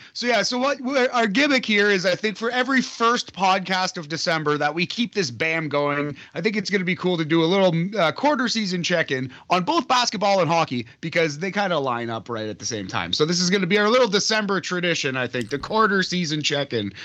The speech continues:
So I was thinking, Boris, let's just start at the bottom and work our way up.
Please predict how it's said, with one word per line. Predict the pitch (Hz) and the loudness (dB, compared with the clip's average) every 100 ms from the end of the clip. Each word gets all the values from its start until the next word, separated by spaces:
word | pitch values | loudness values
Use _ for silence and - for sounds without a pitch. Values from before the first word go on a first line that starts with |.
| - | -10
So | - 185 185 170 _ - | 0 4 4 2 _ -2
I | 185 | 0
was | 311 320 | 2 0
thinking, | 247 247 226 | 0 0 0
Boris, | 196 190 190 | 0 0 0
let's | 190 190 | -2 -4
just | - 165 - | -4 -4 0
start | 190 220 | 0 2
at | 214 | 0
the | 170 | -2
bottom | 127 151 151 127 123 123 - _ | 0 2 4 2 -4 -6 -18 _
and | 131 139 | -4 2
work | 160 156 | 2 2
our | 151 135 | 0 0
way | 139 127 | 0 0
up. | 117 113 | -2 -6